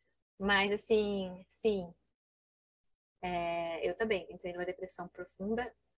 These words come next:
pra poder, então, começar a buscar um conhecimento mais profundo.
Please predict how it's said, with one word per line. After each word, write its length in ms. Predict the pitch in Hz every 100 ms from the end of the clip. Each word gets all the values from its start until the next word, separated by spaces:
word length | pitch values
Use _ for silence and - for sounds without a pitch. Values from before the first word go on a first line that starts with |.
| _
pra 160 | 190 180
poder, 520 | - 190 190 175 175
então, 520 | 180 185 190 170 170 -
começar 680 | 180 175 175 - 170 165 170 _ _ _ _ - - _ _ 175
a 60 |
buscar 320 | 190 - 208
um 100 | 233
conhecimento 520 | 233 208 - 202 185 190
mais 200 | 180 -
profundo. 680 | 180 - 185 208 220 247